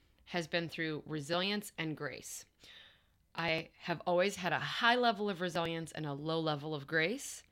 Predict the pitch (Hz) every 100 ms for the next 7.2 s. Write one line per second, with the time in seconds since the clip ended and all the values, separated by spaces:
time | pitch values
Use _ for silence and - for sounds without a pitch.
0 | - - - - 214 196 147 - 135 -
1 | - - - - - - 190 185 185 180
2 | 170 160 180 160 160 156 147 151 143 -
3 | - 269 - 294 247 240 196 175 170 160
4 | 151 147 147 143 147 160 185 - 147 156
5 | 151 151 151 147 143 - - - 156 151
6 | 156 139 135 - 143 - 143 131 147 143
7 | 127 123